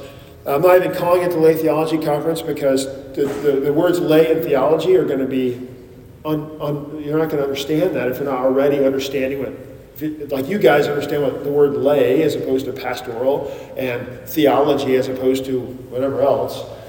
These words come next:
Like, they just don't know. So you're calling it, like, we're calling it a family conference and trying to get people in. But still, Saturday mornings, there is, uh, soccer, like, all the other,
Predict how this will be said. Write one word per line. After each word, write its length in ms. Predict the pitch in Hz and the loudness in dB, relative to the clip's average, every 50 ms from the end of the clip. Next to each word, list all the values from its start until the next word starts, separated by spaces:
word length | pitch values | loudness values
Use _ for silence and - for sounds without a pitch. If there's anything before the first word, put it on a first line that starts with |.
| - - - - - | -20 -20 -16 -10 -8
Like, 120 | 139 135 | -6 -2
they 100 | 151 151 | 0 2
just 160 | 151 151 151 | 2 2 2
don't 160 | 160 151 139 | 0 -2 0
know. 180 | 170 185 165 - | 0 0 0 -2
So 140 | - - 160 | -2 -2 -2
you're 160 | 151 135 - | -2 -2 -4
calling 220 | 151 143 147 143 135 | -4 -4 -4 -4 -4
it, 60 | 127 | -4
like, 160 | 127 123 - | -4 -4 -4
we're 180 | 143 139 - - - | -4 -4 -4 -4 -6
calling 240 | - 202 196 208 208 | -8 -6 -6 -6 -4
it 80 | 208 202 | -2 -2
a 80 | 196 190 - - - - | -2 -2 -4 -8 -10 -8
family 460 | - 202 214 220 208 180 160 135 131 | -2 0 0 0 0 0 -2 -4 -4
conference 580 | - - 131 131 127 - 123 120 113 113 113 - | -6 -6 -6 -8 -8 -8 -10 -10 -10 -10 -10 -12
and 100 | 143 - | -12 -10
trying 320 | - 160 160 160 175 165 | -8 -6 -4 -2 -2 -2
to 100 | 151 143 | -4 -4
get 180 | 139 156 147 - | -4 -4 -4 -4
people 300 | - - - 147 165 202 | -6 -6 -4 -4 -2 0
in. 260 | 247 277 262 - - - - - - - | 0 0 0 -2 -6 -8 -12 -14 -14 -12
But 100 | - - | -8 -4
still, 880 | - - - - 302 294 262 220 220 240 269 - - - - - - - - | -4 -4 -2 0 2 2 4 4 2 0 -4 -6 -8 -10 -12 -14 -14 -8 -4
Saturday 520 | - - 254 233 233 240 220 226 220 214 | -2 0 0 0 0 0 2 2 2 2
mornings, 460 | 226 254 269 254 226 226 226 - - - - - | 2 2 0 0 0 -2 -4 -6 -8 -10 -8 0
there 260 | 156 185 190 190 180 | 4 4 6 6 6
is, 760 | 180 170 165 156 143 131 127 - - - - - - - - - - - - - - - - - - - - - - - - - | 4 6 6 6 6 6 4 2 0 -2 -4 -6 -10 -12 -14 -16 -18 -20 -20 -20 -20 -20 -20 -20 -20 -20 -20 -20 -20 -20 -14 -8
uh, 280 | - 139 139 135 123 113 | -4 -2 0 0 0 -2
soccer, 960 | - - - 160 - - 156 160 165 165 160 165 165 - - - - - - - - - - | -2 -4 -2 -2 -2 -2 -2 -4 -4 -4 -2 -4 -4 -8 -10 -12 -14 -18 -18 -20 -18 -12 -8
like, 120 | 135 135 139 | -6 -4 0
all 200 | 151 156 165 160 | 2 4 4 4
the 100 | 160 156 | 4 4
other, 480 | 156 - 156 151 139 - - - - | 2 2 2 0 0 -2 -4 -6 -8